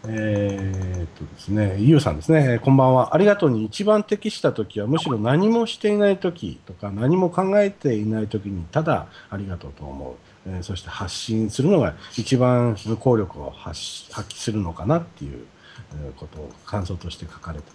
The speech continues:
ますね。はい。えー、それからゆうさん、えー、「医者の手に乗らない。<laughs>」えー、そうですよね。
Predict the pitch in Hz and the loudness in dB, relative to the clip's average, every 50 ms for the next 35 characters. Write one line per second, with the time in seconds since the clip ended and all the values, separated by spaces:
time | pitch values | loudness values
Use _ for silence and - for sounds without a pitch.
0 | _ _ _ - - - 147 165 165 165 - - _ _ _ _ _ _ _ _ | _ _ _ -10 -6 -4 -4 -4 -4 -8 -14 -20 _ _ _ _ _ _ _ _
1 | _ _ _ _ _ _ _ _ - - 80 73 67 - - _ _ _ _ _ | _ _ _ _ _ _ _ _ -14 -12 -12 -12 -14 -16 -20 _ _ _ _ _
2 | _ - 113 107 101 95 87 85 - 90 - 87 85 85 87 87 87 82 - - | _ -6 -4 -4 -2 -4 -4 -6 -8 -10 -8 -8 -8 -6 -6 -6 -8 -10 -12 -14
3 | - - - _ - 87 90 87 82 78 76 73 71 69 67 67 65 65 67 - | -18 -20 -20 _ -16 -12 -10 -10 -10 -10 -10 -10 -10 -10 -10 -10 -12 -12 -14 -14
4 | - 69 92 - - - - - - 135 147 147 143 143 160 151 120 101 90 85 | -16 -16 -16 -16 -12 -6 -2 0 4 4 6 4 4 4 4 2 2 2 -2 -4
5 | 80 82 80 76 76 - - _ _ - 110 98 90 101 101 90 82 - - - | -6 -8 -10 -10 -14 -16 -18 _ _ -10 -10 -6 -4 -4 -4 -4 -6 -10 -18 -20
6 | - - 104 104 104 101 98 95 92 87 - 107 90 85 73 - - 78 78 82 | -12 -6 -4 -2 -2 -2 -4 -6 -6 -6 -8 -8 -8 -10 -12 -12 -12 -12 -10 -10
7 | 87 - | -12 -10